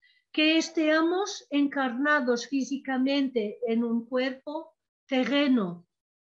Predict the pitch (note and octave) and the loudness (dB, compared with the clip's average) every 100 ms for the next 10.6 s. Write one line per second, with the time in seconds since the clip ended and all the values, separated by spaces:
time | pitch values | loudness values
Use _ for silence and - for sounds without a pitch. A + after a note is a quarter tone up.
0 | _ _ _ D4 D4+ D4 G#3+ G3+ C4 B3+ | _ _ _ -2 0 2 0 -2 0 6
1 | A#3+ A#3+ A#3+ _ - A#3+ - - D4+ C#4+ | 6 6 2 _ -4 -4 -4 -6 0 2
2 | C4+ B3+ A3+ - - _ _ _ - B3 | 4 2 0 -4 -16 _ _ _ -4 -4
3 | G#3 C4+ B3+ - D4 D#4+ D4 A#3 G3 F3+ | -2 -4 -6 -4 -2 2 2 2 0 -4
4 | - _ _ _ B3 B3+ B3+ C4 C#4 D4+ | -12 _ _ _ 2 4 4 2 0 0
5 | C#4+ C4 C#4+ D4 C#4 C4 C4 - C4 - | 2 2 0 0 -2 -2 -6 -6 -8 -4
6 | D#4 D#4 B3+ B3+ A#3+ A#3 A#3 A#3 D#4 E4+ | -2 -2 -2 -4 -2 -2 -4 -2 -2 0
7 | C#4+ G3 F3 - _ _ _ _ _ _ | 0 0 -4 -14 _ _ _ _ _ _
8 | - B3 B3+ B3+ B3 A#3+ A3+ G#3+ G#3+ - | -2 2 2 0 -2 0 0 -2 -6 -4
9 | D4 D4+ C#4+ G#3+ G3+ G#3 G#3 A3+ A3 A3 | 0 2 0 0 -2 -4 -4 -2 -2 0
10 | G#3+ A3 D4 D4+ F4+ | 0 -2 0 0 0